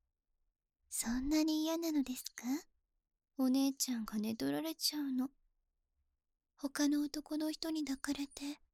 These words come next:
ご主人様の名前を呼びながら、最後は結局落ちちゃって、自分から腰を振って、気持ちよくなってる姿。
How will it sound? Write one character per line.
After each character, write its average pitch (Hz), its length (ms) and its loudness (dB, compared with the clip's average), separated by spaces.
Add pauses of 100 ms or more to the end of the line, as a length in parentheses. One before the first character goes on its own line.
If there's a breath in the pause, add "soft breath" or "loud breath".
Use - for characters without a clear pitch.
(500)
ご 247 140 0
主 285 200 4
人 330 260 0
様 262 320 2
の 202 140 0
名 185 200 -4
前 247 320 0
を 247 60 0
呼 247 160 2
び 269 140 4
な 302 160 2
が 302 160 -6
ら、 277 180 -2 (1200)
最 349 280 -4
後 285 120 -12
は 269 140 -2
結 - 260 -4
局 320 280 -6
落 - 240 4
ち - 0 -
ち - 140 0
ゃ 302 40 -10
っ - 40 -10 (120)
て、 285 240 -4 (960)
自 202 240 -2
分 233 220 6
か 254 160 -2
ら 247 140 2
腰 - 420 4
を 247 80 4
振 269 200 2
っ - 20 2 (180)
て、 277 220 0 (640)
気 254 160 2
持 269 180 4
ち - 200 -2
よ 330 140 -4
く - 140 -10
な 254 180 -8
っ - 40 -20 (120)
て 233 100 -10
る 214 120 -12
姿。 - 760 -6